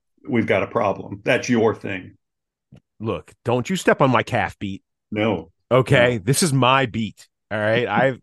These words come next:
Speaker 2: I've got this thing absolutely, uh, hammered down.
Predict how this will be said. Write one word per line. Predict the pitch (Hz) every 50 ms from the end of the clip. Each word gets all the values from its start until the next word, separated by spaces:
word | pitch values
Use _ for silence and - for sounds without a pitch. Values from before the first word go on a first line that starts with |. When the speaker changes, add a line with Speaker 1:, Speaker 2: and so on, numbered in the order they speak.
| -
Speaker 2:
I've | 104 120 139 151 -
got | - 139 127 127
this | - 131 131 - -
thing | - 127 123 117 113 104 -
absolutely, | - 107 117 127 123 107 - 113 110 104 110 110 107 82 87 92 90 80 _ _ - _ _ _ _ -
uh, | - 98 101 95 90 85 76 -
hammered | - - 107 98 98 95 85 80
down. | 90 87 80 80 80 78